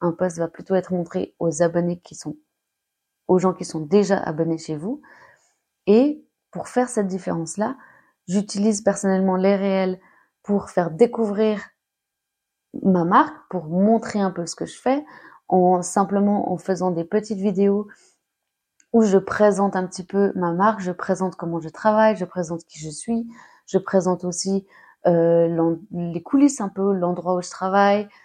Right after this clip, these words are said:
comment se passe, euh, une de mes journées, de comment,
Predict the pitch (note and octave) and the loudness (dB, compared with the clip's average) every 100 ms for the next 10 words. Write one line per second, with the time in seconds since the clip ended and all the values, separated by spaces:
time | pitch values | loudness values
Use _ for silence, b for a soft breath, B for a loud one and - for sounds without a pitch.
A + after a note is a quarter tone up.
0 | b b - F3 F#3 F#3 - F#3+ F#3 - | b b -8 -2 0 -2 0 2 2 -2
1 | - E3+ E3+ - F3 E3 E3+ F3 B3 A#3 | 0 2 2 0 -2 -2 -4 -2 0 0
2 | G3+ G3+ G3+ G3 - E3 E3+ E3+ - F#3 | 0 -2 -2 -4 -8 -10 -6 -6 -4 -4
3 | F3 F3 | -2 -2